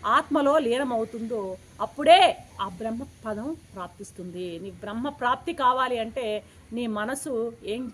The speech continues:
ఏం కాదు, ఆ విషయాల నుంచి వెనక్కి లాగాలి నువ్వు. లాక్కురా ఆ వి-, ఇంద్రియాలని లోపలికి లాగి ఆ ఇంద్రియాలని మనసులోకి లీనం చేయి, మనసుని ఆత్మలోకి లీనం చేయి. అది పద్ధతి. అప్పుడు నువ్వు బ్రహ్మపదాన్ని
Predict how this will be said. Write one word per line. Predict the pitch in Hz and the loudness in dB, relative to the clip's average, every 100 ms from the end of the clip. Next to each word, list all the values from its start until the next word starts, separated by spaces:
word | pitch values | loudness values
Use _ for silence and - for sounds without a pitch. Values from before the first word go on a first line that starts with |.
| - | -6
ఏం | 208 262 | -4 -4
కాదు, | 247 220 | -2 -2
ఆ | 196 | -4
విషయాల | 196 233 277 262 | -6 -2 0 0
నుంచి | 233 220 208 | -2 -6 -6
వెనక్కి | 220 - | -6 -4
లాగాలి | 220 196 190 165 | -2 -2 -4 -8
నువ్వు. | 156 147 - - - | -10 -14 -20 -20 -8
లాక్కురా | 180 247 311 359 311 247 - - - | 0 0 0 2 6 4 2 -10 -8
ఆ | 185 | -6
వి-, | 175 196 196 | -2 -2 -2
ఇంద్రియాలని | 185 226 262 269 254 254 254 214 247 - - | -4 -4 2 4 4 2 -2 -4 -8 -12 -8
లోపలికి | 175 233 247 262 | 2 2 2 -2
లాగి | 226 202 214 240 381 262 - - 214 | -2 0 0 4 4 4 0 -8 -2
ఆ | |
ఇంద్రియాలని | 214 240 349 330 330 339 339 | 0 2 6 8 10 10 8
మనసులోకి | 285 269 285 294 285 285 220 196 196 - 220 | 6 4 2 2 2 0 -10 -10 -12 -6 -2
లీనం | 220 254 262 | -2 -2 -4
చేయి, | 233 226 156 - - | -2 -2 -2 -10 -4
మనసుని | 226 349 466 480 | 2 4 4 6
ఆత్మలోకి | 330 320 285 302 277 240 | 6 6 6 2 2 0
లీనం | 214 220 196 | -2 -4 -6
చేయి. | 180 160 147 - - - | -8 -10 -14 -20 -20 -14
అది | 208 196 226 196 - | -10 -6 -8 -10 -16
పద్ధతి. | - 170 170 196 | -18 -18 -14 -10
అప్పుడు | 220 277 | -10 -6
నువ్వు | 302 233 | -4 -4
బ్రహ్మపదాన్ని | 196 202 214 202 185 175 226 427 | -6 -8 -8 -8 -8 -6 -6 -6